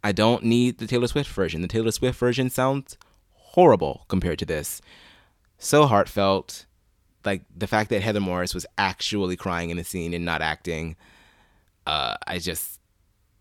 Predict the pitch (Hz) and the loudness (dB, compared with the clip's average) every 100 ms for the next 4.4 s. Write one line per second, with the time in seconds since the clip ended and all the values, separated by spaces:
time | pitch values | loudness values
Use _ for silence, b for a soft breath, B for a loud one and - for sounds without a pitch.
0 | _ - 101 98 123 117 123 139 101 92 | _ -14 -10 0 2 6 6 6 6 4
1 | 87 85 78 90 85 - 90 82 - 92 | 2 0 -2 0 0 -2 -4 -4 -4 -4
2 | 85 98 95 107 - - 101 71 67 58 | -4 -4 -6 -6 -6 -4 -4 -4 -8 -10
3 | 58 65 60 65 110 98 - 82 - 101 | -10 -8 -8 -6 -6 -6 -8 -8 -8 -10
4 | 95 - 87 64 | -10 -8 -8 -10